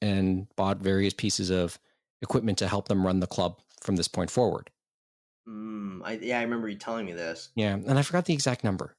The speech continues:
Speaker 1: I forgot the exact number. They, the, um, people who run the club now hinted it to me.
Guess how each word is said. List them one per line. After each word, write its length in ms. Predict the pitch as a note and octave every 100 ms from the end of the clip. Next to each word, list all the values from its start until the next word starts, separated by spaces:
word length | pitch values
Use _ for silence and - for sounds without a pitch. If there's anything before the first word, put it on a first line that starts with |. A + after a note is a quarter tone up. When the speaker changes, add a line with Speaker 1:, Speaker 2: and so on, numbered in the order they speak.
| _
Speaker 1:
I 60 | -
forgot 240 | B2+ C#3
the 100 | C3+
exact 240 | A2+ G2
number. 180 | G#2 E2
They, 240 | E2 F#2+ A2+ - - -
the, 220 | A2+ A2
um, 160 | G#2+
people 280 | G2 C3 C#3+
who 160 | B2 A2+
run 140 | G#2+
the 60 | G#2+
club 240 | - G2
now 340 | F#2+ F2 - - _ _ _ _ _
hinted 300 | A2+ F#2+ D#2+
it 100 | C2
to 120 | -
me. 140 | -